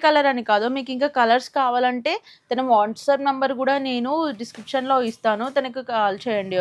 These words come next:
ఒకసారి. మనకు అంబ్రెల్లా స్ట్రైట్ కట్సే కాకుండా కూడా, ఆ, లాంగ్ ఫ్రాక్స్ కూడా వీళ్ళ దగ్గర ఉంటాయండి. ఇంకా పార్టీ వేర్ డ్రెస్సెస్ ఇవి అనేది కూడా తను రీస్టాక్ చేస్తానని చెప్తుంది. క్లియరెన్స్ సేల్ కాబట్టి ఇప్పుడున్న ప్రజెంట్ స్టాకే చూపిస్తున్నా నేను.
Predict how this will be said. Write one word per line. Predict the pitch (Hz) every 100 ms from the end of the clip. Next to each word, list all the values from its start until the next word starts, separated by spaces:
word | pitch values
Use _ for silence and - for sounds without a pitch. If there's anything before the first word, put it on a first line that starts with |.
| 180
ఒకసారి. | 175 196 180 190 359 554 - -
మనకు | 254 285 247
అంబ్రెల్లా | 220 254 285 330
స్ట్రైట్ | - 233 220 -
కట్సే | 277 269 294 269 247
కాకుండా | 214 226 226 233 226
కూడా, | 226 320 - _ - _ 208
ఆ, | 240
లాంగ్ | 226 226 240
ఫ్రాక్స్ | 311 285 - -
కూడా | 294
వీళ్ళ | 277 240
దగ్గర | 185 240 269
ఉంటాయండి. | 233 240 220 185 196 247
ఇంకా | 269 302 233
పార్టీ | 208 214 254
వేర్ | 254
డ్రెస్సెస్ | 240 254 247 262
ఇవి | 226 214
అనేది | 202 226 226 240
కూడా | 226 262 277
తను | 240 226
రీస్టాక్ | 208 - 247 247 247
చేస్తానని | 214 - 240 233 233 247
చెప్తుంది. | - 208 185 202 320 - - 254
క్లియరెన్స్ | 247 269 302 339
సేల్ | 294 269 262
కాబట్టి | 226 233 254 359 311 254
ఇప్పుడున్న | 277 269 254 233
ప్రజెంట్ | 208 254 -
స్టాకే | 262 233 269 -
చూపిస్తున్నా | 233 240 - 247 220 175
నేను. | 165 196